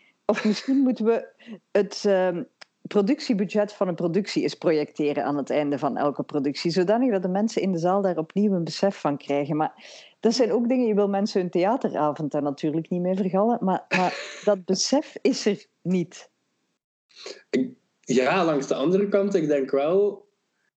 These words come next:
Speaker 2: dat als je dat zo een paar keer doet en als verrassing, dat dat toch wel een soort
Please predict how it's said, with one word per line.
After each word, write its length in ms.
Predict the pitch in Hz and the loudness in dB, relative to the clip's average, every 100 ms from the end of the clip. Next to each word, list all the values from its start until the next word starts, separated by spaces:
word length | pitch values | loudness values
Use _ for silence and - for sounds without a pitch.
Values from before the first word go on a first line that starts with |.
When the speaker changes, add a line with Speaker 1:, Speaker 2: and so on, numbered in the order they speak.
| _ | _
Speaker 2:
dat 400 | 131 123 139 147 | -10 -2 0 0
als 240 | 135 143 135 | 0 0 2
je 100 | 147 | 2
dat 180 | 135 135 | 2 2
zo 340 | 139 131 131 | 2 4 2
een 180 | 131 113 | 0 0
paar 260 | 127 170 | 0 0
keer 320 | 185 170 131 - | 2 2 0 0
doet 280 | 131 175 | 0 0
en 220 | - 151 147 | -2 0 0
als 240 | 139 - | 0 -2
verrassing, 800 | 127 110 139 - 226 214 208 - | 0 2 0 2 2 2 0 -2
dat 260 | 131 143 - | -2 -2 0
dat 200 | 135 - | -2 0
toch 200 | 135 120 | 0 2
wel 180 | 139 180 | 0 0
een 120 | 170 | -2
soort 540 | - 135 113 - - | 0 0 -2 -8 -20